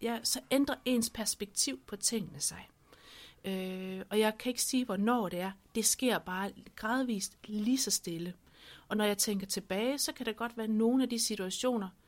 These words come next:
som jeg dengang opfattede som meget belastende, meget hårde.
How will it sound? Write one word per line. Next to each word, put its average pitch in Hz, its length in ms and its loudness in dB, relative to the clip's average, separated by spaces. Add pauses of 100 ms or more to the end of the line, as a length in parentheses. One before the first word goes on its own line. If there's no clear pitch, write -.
som 202 220 -2
jeg 190 180 -4
dengang 226 380 -2
opfattede 202 420 -2
som 190 180 -6
meget 196 500 0
belastende, 170 500 -4
meget 190 420 -6
hårde. 208 440 0